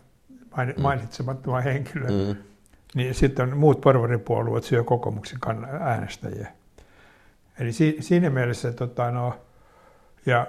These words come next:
Speaker 1: jos katsotaan presidentinvaaleja, niin, tota, no, se on, siis aika, vissiin Ahtisaari taitaa olla ainoa, joka oli yllätysvalinta.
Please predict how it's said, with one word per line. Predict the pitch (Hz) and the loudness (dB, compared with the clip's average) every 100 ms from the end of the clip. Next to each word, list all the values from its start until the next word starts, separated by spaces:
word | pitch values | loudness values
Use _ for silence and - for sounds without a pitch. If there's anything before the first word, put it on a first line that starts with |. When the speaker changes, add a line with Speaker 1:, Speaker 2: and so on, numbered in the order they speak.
| - | -2
Speaker 1:
jos | 139 | -2
katsotaan | - 151 139 135 131 | 2 2 4 2 4
presidentinvaaleja, | 185 160 131 131 123 123 120 120 | 4 4 0 -2 2 2 2 0
niin, | 120 117 | -2 -4
tota, | 127 123 120 | -4 -2 -2
no, | 123 123 139 190 - - - _ | -2 -2 -4 -8 -10 -18 -20 _
se | - | -2
on, | 131 143 143 151 165 160 175 - _ _ _ _ _ _ _ _ _ _ _ _ - - _ _ _ _ _ _ | -2 -2 -6 -6 -8 -10 -12 -16 _ _ _ _ _ _ _ _ _ _ _ _ -20 -20 _ _ _ _ _ _
siis | - 131 160 | -8 -4 2
aika, | 156 156 139 147 - 165 - - - - - 190 196 202 | 2 4 2 0 -10 -14 -14 -18 -14 -12 -12 -12 -6 -2
vissiin | 156 165 170 | -2 2 4
Ahtisaari | 220 196 131 131 131 | 4 4 -2 -2 0
taitaa | 131 127 131 | 0 0 0
olla | 135 147 | 2 2
ainoa, | 131 120 117 | 2 -2 -4
joka | 117 113 120 - - - | -4 -4 -6 -8 -12 -4
oli | 131 | 0
yllätysvalinta. | 131 113 113 - - - _ - - - - | 0 0 -6 -10 -20 -20 _ -10 -8 -8 -14